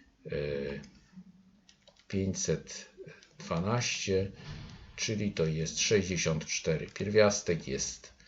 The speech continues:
osiem. Czyli x jest równe dwadzieścia cztery plus osiem przez dwa, czyli szesnaście. Drugi x, dwadzieścia cztery minus osiem przez dwa, czyli osiem. Zatem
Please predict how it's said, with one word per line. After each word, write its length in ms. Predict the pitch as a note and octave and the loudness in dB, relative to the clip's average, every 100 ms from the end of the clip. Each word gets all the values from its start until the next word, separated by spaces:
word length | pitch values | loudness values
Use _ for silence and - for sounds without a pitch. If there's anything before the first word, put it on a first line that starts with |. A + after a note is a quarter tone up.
| - - _ - | -20 -20 _ 4
osiem. 360 | E2 - - - - - - - - - | 4 6 0 -6 -16 -20 -18 -18 -20 -12
Czyli 440 | - D#3+ C#3+ D3+ D3 | 0 4 4 2 2
x 180 | D3 | 4
jest 240 | A2 F#2 - | 4 2 2
równe 400 | A#2+ G#2+ G2+ F2+ | 2 6 6 4
dwadzieścia 680 | E2+ E2+ F2 F2 - E2+ D#2+ | 4 4 4 2 2 2 2
cztery 460 | - - F#2+ F2+ | 2 6 6 6
plus 420 | D#2+ - E2+ - - | 0 -4 -4 -4 0
osiem 520 | G2 F#2 - E2 D#2+ | 0 2 2 2 2
przez 420 | - D#2+ D2+ - | 0 0 -2 -4
dwa, 540 | E2+ E2 F#2 E2 E2 - _ _ | -4 0 2 2 0 -12 _ _
czyli 520 | - F#2+ D#2+ D2 C#2+ - | -2 0 0 -2 -6 -16
szesnaście. 1080 | - - D2+ - B2 C#3+ D3 - A#2 G2+ G2+ - _ - _ _ _ - | -8 -2 -2 0 2 2 2 2 4 4 2 -10 _ -20 _ _ _ -2
Drugi 600 | G2 C3 A#2+ A2+ A2 A2 | 4 4 4 2 2 -2
x, 360 | G#2+ - - - _ _ _ - | 0 0 0 -6 _ _ _ 0
dwadzieścia 600 | F2 E2 F2 - - D#2+ | 0 2 0 0 0 0
cztery 460 | - - F2 E2 | 0 2 4 4
minus 560 | F2 G#2+ G#2+ G2+ - - | 4 4 4 2 0 -2
osiem 520 | G2+ F#2+ - F2 F2 | 0 2 2 2 0
przez 400 | E2 - F2+ E2 | -2 2 2 2
dwa, 420 | - E2+ F2 E2 - - - - _ - | -2 0 2 2 -2 -16 -20 -20 _ -6
czyli 400 | - D2 - - | -2 -2 -4 4
osiem. 560 | D3 - B2+ A#2 A#2+ - - - _ - | 4 6 6 6 4 -2 -12 -20 _ -6
Zatem 420 | E2+ E2+ D#2 C#2+ | 2 2 2 -4